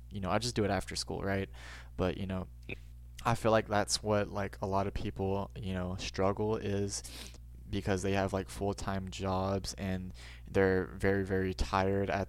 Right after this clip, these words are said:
the, you know, at the end of their, you know, workday, or they don't wanna get up early in the morning and go.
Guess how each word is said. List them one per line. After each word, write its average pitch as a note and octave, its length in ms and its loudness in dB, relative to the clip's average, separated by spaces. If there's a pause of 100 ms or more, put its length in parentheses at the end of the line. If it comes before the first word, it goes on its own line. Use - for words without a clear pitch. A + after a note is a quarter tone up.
(100)
the, F#2+ 280 -2 (440)
you G2+ 140 -2
know, F#2+ 320 0 (800)
at - 160 0
the G2 180 4 (120)
end G2+ 200 0
of F#2 100 0
their, G2 300 6
you G2+ 120 -2
know, F#2 380 2
workday, G#2+ 540 4
or G2 420 2 (100)
they G2 140 2
don't F#2+ 120 0
wanna F#2+ 160 -2
get F#2+ 140 -2
up G2 160 -2
early G2 240 2
in F#2+ 40 0
the F#2+ 60 -2
morning F#2+ 340 0
and F#2 180 -4
go. F#2+ 300 2